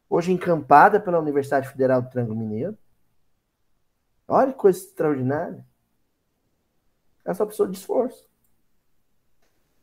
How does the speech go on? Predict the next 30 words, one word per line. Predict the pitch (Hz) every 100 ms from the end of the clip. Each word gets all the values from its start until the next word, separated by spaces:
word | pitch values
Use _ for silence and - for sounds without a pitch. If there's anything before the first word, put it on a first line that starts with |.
| -
E |
aí | 240 254
o | 240
Emmanuel | 233 190 196 202
comenta | 208 185 175 175 175
essa | 170 165 143
carta | - 196 240 226
de | 170
Paulo | - 151 151
dizendo | 147 143 160
assim, | 156 151 - 120 107 - _ _ _ _ _ _ _ _ _ -
"Não | 170 202
nos | 226 220 190
esqueçamos | 185 - 208 214 - 165 147 135
de | 127 131
que | 127 127
nossos | 120 139 233 233 220
pensamentos, | - 156 147 - 110 110 123 131 123 127 123
palavras, | - - 143 127 143 147 143 127 120
atitudes | 127 127 - - 185 185 127
e | 131
ações | 98 - 165 175 156
constituem | - 165 - - - 180 180
moldes | 147 131 151 202 220 226 185 220 180
mentais | 208 214 208 175 156 151 156 - -
para | 156 170
os | 170
que | -
nos | 180 165
acompanham." | 185 196 220 220 208 170 123